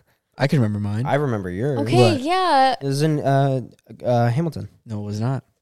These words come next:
Speaker 1: The first time I ever
Speaker 2: Fuck
Speaker 1: saw
Speaker 2: are
Speaker 1: who
Speaker 2: you
Speaker 1: you are in middle school.
Speaker 2: I don't remember middle school at all,
Speaker 1: Uh,
Speaker 2: bro.
Speaker 1: really?
Speaker 2: Nope.
Speaker 1: I remember this day specifically 'cause you looked exactly like Ferris Bueller to me.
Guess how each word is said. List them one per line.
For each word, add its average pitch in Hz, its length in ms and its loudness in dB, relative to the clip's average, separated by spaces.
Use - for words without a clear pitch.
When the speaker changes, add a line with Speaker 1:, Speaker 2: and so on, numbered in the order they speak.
Speaker 1:
The 101 80 -8
first 117 320 2
time 117 220 0
I 101 60 0
ever 104 140 -4
Speaker 2:
Fuck - 120 -8
Speaker 1:
saw 87 100 -4
Speaker 2:
are - 40 -2
Speaker 1:
who 113 140 -2
Speaker 2:
you 104 180 -4
Speaker 1:
you 98 40 -4
are 104 240 -6
in 107 120 -4
middle 104 160 -2
school. 123 380 -2
Speaker 2:
I 113 140 0
don't 110 200 -2
remember 98 340 -4
middle 92 180 -8
school 71 200 -12
at 90 140 -8
all, 85 160 -10
Speaker 1:
Uh, 87 140 -12
Speaker 2:
bro. 90 100 -8
Speaker 1:
really? 113 400 2
Speaker 2:
Nope. 95 180 -10
Speaker 1:
I 123 240 2
remember 123 560 2
this 107 280 -6
day 107 140 -4
specifically 113 380 -8
'cause 104 180 -10
you 107 440 -6
looked 107 240 -10
exactly 107 560 -4
like 104 220 -10
Ferris 98 220 -12
Bueller - 340 -16
to - 100 -10
me. 92 240 -10